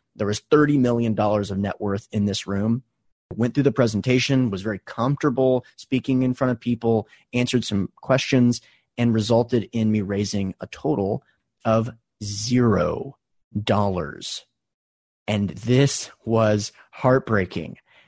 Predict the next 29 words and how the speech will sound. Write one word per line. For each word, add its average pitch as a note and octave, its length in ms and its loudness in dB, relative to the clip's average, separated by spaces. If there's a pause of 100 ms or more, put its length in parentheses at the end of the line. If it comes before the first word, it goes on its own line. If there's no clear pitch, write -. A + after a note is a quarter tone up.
(100)
And A2 300 0 (100)
really C#3+ 380 6
what A2 180 0
the G2+ 100 0
book D3+ 280 2
is A2+ 100 -2
about G#2+ 540 0 (360)
is A#2 220 0
realizing C3 680 2 (100)
what G#2 440 0
I C3+ 120 2
did A2 260 -2
so G#2+ 240 0
wrong G2+ 720 0
and A2 180 -2
then A2+ 140 0
creating A2+ 560 2
the A2+ 140 2
infrastructure G#2 720 -4 (160)
to A2+ 80 -4
do A2+ 120 0
the G#2+ 160 0
opposite F#2+ 400 -4
of - 60 -12
that. - 160 -10 (560)
What D#3+ 160 6
I G#3 120 4
did A#2 280 -2
wrong A2 540 0